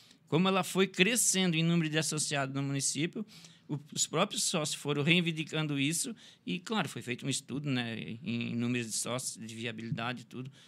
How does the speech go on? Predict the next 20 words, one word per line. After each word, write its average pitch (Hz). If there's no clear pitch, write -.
Então, 143
nasceu 143
os 147
P 156
A, 123
que 143
hoje 151
a 160
gente 151
tem 131
Paulo 147
Lopes, 185
é, 139
Tubarão, 156
Sangão 170
e -
Sara. 135
São -
os 131
quatro 139